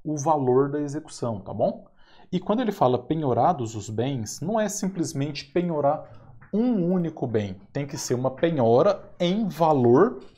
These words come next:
igual ou superior ao da execução. Então, se você tem uma, uma execução de cento e cinquenta mil,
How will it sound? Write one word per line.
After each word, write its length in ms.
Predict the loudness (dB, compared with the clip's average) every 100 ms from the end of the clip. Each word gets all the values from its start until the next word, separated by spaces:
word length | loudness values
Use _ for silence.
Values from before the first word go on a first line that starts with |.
| -6 -2
igual 680 | -2 0 2 4 2 0 4
ou 240 | 4 4
superior 880 | -2 -4 -6 -2 -2 2 2 0 -2 -2
ao 160 | 0 2
da 180 | 4 2
execução. 640 | 2 -4 -4 -4 -4 -8 -18 -20 -6
Então, 140 | -4
se 120 | -2
você 220 | -2 0 0
tem 200 | 2 2
uma, 420 | 2 0 0 -6 -18 -6
uma 80 | -2
execução 380 | -2 -2 -4 -4
de 60 | -4
cento 200 | -6 -4
e 20 |
cinquenta 400 | -4 -4 -2 -2
mil, 220 | -2